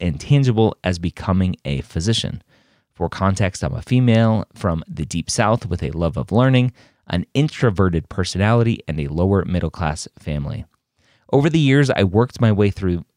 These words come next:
the business world and was recently accepted to a top fifteen M B A program.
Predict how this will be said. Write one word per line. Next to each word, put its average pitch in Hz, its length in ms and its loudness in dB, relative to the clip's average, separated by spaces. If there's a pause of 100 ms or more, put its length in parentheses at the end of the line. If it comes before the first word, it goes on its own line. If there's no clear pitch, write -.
(120)
the 87 160 -8
business 120 500 -4
world 127 460 0
and 87 140 -2
was 82 160 -2
recently 117 560 0
accepted 104 600 -4
to 85 160 -6
a 76 80 -4
top - 360 -4
fifteen 95 600 -4
M 85 120 -2
B 78 220 -2
A 76 60 -6
program. 69 500 -6